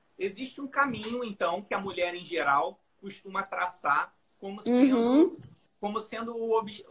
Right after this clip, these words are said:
Speaker 1: é, o, tendo o objetivo final encontrar o homem da vida dela, digamos assim, né?
Speaker 2: Isso.
Speaker 1: E isso, muitas vezes, ele é fruto da nossa sociedade. A nossa sociedade, ela impõe esse caminho pra gente,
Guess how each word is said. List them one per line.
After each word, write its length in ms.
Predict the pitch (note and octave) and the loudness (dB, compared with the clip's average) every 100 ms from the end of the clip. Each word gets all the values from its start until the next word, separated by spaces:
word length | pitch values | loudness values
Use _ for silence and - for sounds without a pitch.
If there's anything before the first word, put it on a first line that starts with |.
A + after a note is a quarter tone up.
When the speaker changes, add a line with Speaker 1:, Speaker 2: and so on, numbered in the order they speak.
| F#3+ | -6
Speaker 1:
é, 140 | F#3 F#3 | 0 0
o, 240 | F#3+ G3 - | 0 -6 -6
tendo 260 | A3+ B3+ | -6 0
o 60 | A#3+ | 0
objetivo 460 | G#3 G3+ G3+ - - | 0 -4 -8 -10 -20
final 380 | - F3+ E3+ A3+ | -18 -4 -2 -2
encontrar 460 | A3 G#3+ G3+ G#3 | -8 -8 0 0
o 80 | G#3+ | 0
homem 220 | F#3+ G3+ | -6 -2
da 100 | G#3+ | -2
vida 240 | G3+ G3 F#3 | -2 -2 -4
dela, 300 | D3 B2 A#2 | -2 -4 -6
digamos 320 | - C3 C3 | -12 -10 -6
assim, 360 | C3 B3+ C4+ C4+ | 0 8 10 10
né? 120 | G#3+ | 8
Speaker 2:
Isso. 340 | - - D#3+ - - | 2 -2 -6 -12 -12
Speaker 1:
E 160 | - F3+ | -6 -4
isso, 440 | G#3+ - A3+ A3+ | -4 -2 -2 -2
muitas 380 | F#3+ G3 F#3 F3 | -4 -2 -2 -4
vezes, 420 | F3+ F3+ E3+ D#3 | -4 -6 -6 -10
ele 260 | E3+ E3 D#3+ | -8 -4 -2
é 360 | D#3 D#3+ D3+ - _ _ _ _ | 0 0 0 -4 _ _ _ _
fruto 360 | - F3+ G3 F#3 | -12 -10 -8 -4
da 120 | E3+ | 0
nossa 280 | E3 E3 D3+ | 0 -2 -6
sociedade. 960 | - D3+ - A#2+ C#3+ F3 G3+ G#3+ G#3 | -10 -8 -6 2 8 10 10 6 -2
A 80 | G#3 | -10
nossa 200 | D#3+ D#3+ | -8 -10
sociedade, 560 | - D#3+ D#3 C#3+ D3 D3 | -12 -14 -10 -4 -4 -4
ela 100 | D3 | -12
impõe 480 | C#3 C#3 F3 G#3 G3 | -14 -8 -6 -6 -8
esse 200 | - - | -12 -8
caminho 600 | D3+ C3+ D3+ F3+ E3 C3 _ _ - | -6 -6 -12 -20 -20 -20 _ _ -6
pra 160 | C#3+ | -4
gente, 540 | C3 C3 C#3+ E3 - | -4 -8 -12 -14 -18